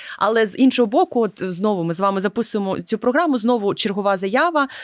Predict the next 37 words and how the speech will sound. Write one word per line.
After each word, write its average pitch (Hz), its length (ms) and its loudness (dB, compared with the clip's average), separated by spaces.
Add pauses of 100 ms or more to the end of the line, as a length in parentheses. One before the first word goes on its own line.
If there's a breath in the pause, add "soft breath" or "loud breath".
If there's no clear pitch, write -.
(180 loud breath)
е, 196 180 4
про 247 240 2
цей 226 220 2
дозвіл. 160 500 0
Ну, 220 180 0
от 233 180 0
знаєте, 240 320 -2
як 196 160 -2
сказали 180 420 0
в 165 100 -6
Д-, 180 320 2
в 175 120 -2
Держдепі, 170 580 -2 (300 loud breath)
«Україні 285 640 2 (160)
не 247 160 2
треба 208 420 0
дозвіл 165 560 0
від 170 200 -6
С - 80 -4
Ш 311 80 2
А, 415 240 -2
аби 202 140 0
атакувати 214 480 -2
цілі 226 320 -4
вглиб 190 420 -6
Росії 302 600 -2
зброю 233 360 -2
власного 214 400 -2
виробництва». 180 520 -6 (280 loud breath)
Вони 196 240 -4
кажуть, 214 260 -2
тож 214 140 -2
Україна 277 340 -2
має 226 180 0
величезну 202 420 -4
кількість 208 340 -6
засобів, 180 480 -4